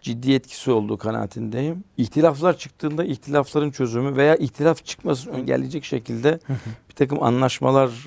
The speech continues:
Speaker 1: yapılmasını ortaklıklarda
Speaker 2: Hı hı.
Speaker 1: hep böyle ona çalışmış, onu ortaya koymuş, ona vurgu yapmış.
Speaker 2: Çok güzel.
Speaker 1: Ve bunu da ben de kendi ağzından da duymuştum. "İki," dedi, "birbirini seven," dedi. "İki," dedi, "manevi kardeş," dedi, "bir yere gelip," dedi,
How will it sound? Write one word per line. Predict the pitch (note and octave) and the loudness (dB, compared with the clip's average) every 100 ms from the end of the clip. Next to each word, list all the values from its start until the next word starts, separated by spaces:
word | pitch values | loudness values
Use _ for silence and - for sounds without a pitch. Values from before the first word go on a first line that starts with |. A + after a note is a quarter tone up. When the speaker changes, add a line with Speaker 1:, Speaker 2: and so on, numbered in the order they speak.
| - _ _ - | -20 _ _ -8
Speaker 1:
yapılmasını | G#2+ G#2+ A2+ A2 - A2+ | -6 -4 -2 -2 -2 -2
ortaklıklarda | G#2 - A2 - - A2 G#2+ B2+ E3 - - | -2 -2 -4 -4 -2 0 0 0 -4 -6 -10
Speaker 2:
Hı | |
hı. | B2+ G#2+ - | -8 -8 -8
Speaker 1:
hep | D3+ D#3 - | -8 -6 2
böyle | C#3+ | 4
ona | E3 C#3 C#3 | 4 2 0
çalışmış, | C3 C3 A2+ C#3+ C#3 | 2 0 -2 -8 -6
onu | B2+ C3+ | -4 -2
ortaya | B2 C#3+ C#3 | -4 -2 -2
koymuş, | B2+ B2+ C#3 | -2 -4 -4
ona | - B2+ C3+ - - | -2 0 0 -4 -6
vurgu | A#2+ B2+ | -4 2
yapmış. | C3 - A#2+ | 2 2 -4
Speaker 2:
Çok | C#3 - | -4 -4
güzel. | B2+ B2 A2+ - | -6 -6 -8 -4
Speaker 1:
Ve | B2+ D3 | 0 2
bunu | E3 F3+ | 2 4
da | E3+ | 6
ben | E3 D#3+ | 6 6
de | D#3 F3 F#3+ _ | 4 4 0 _
kendi | B2+ C3+ C#3 | -2 2 4
ağzından | D3 B2 C3 C#3 C3+ | 4 4 0 0 0
da | B2 G#2+ | 0 -2
duymuştum. | A#2+ D3 D3+ - D#3 E3 - | -2 -2 -6 -10 -14 -14 -14
"İki," | - - | -6 0
dedi, | D3 C#3+ C3+ | 4 4 4
"birbirini | C3+ B2+ C3 | 2 2 0
seven," | - A#2+ A#2+ B2 | 2 4 6 4
dedi. | G#2+ G2 A#2 C#3+ - | 0 -2 -4 -8 -16
"İki," | A2 A#2+ | -10 -4
dedi, | A#2 A2 | -2 0
"manevi | A2 A2+ A#2 B2 | 0 2 2 2
kardeş," | A2 G#2 G2+ - | 2 2 0 -6
dedi, | A#2 A#2 | -10 -8
"bir | A#2+ | 0
yere | A#2+ A#2+ B2+ - | 2 2 -2 -4
gelip," | A2 A2 - | -2 -2 0
dedi, | G#2+ A#2 | 0 0